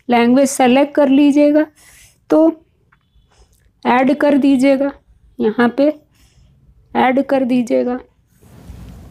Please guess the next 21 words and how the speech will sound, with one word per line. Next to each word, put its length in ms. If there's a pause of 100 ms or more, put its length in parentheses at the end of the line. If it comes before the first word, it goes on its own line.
(320)
अब 180
यहाँ 280
पे 160
देखिए 440
आपको 400
auto 360
translate 720
मिल 220
जाएगा, 360
तो 260
auto 320
translate 800
पे 100
click 440
जब 220
आप 220
करिएगा 500
तो 180
देखिए 340
आपका 380 (720)
सारा 380